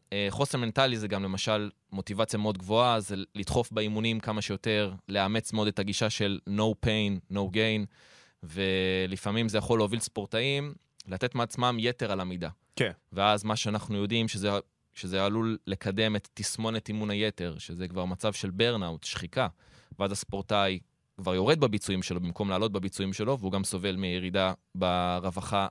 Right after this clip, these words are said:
Speaker 1: הנפשית שלו, וגם הוא בסיכון מוגבר לפציעה. ואנחנו רוצים לדעת,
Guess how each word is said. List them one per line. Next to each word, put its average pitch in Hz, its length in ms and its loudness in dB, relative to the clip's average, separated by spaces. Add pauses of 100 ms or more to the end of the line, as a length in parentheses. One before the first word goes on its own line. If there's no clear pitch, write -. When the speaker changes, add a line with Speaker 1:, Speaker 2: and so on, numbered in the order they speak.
Speaker 1:
הנפשית 87 340 -8
שלו, 185 280 -2 (420)
וגם 113 340 2 (120)
הוא 95 280 -2
בסיכון 104 380 -2
מוגבר 101 440 0
לפציעה. 113 420 -4 (640)
ואנחנו 95 840 0
רוצים 123 300 0
לדעת, 127 420 2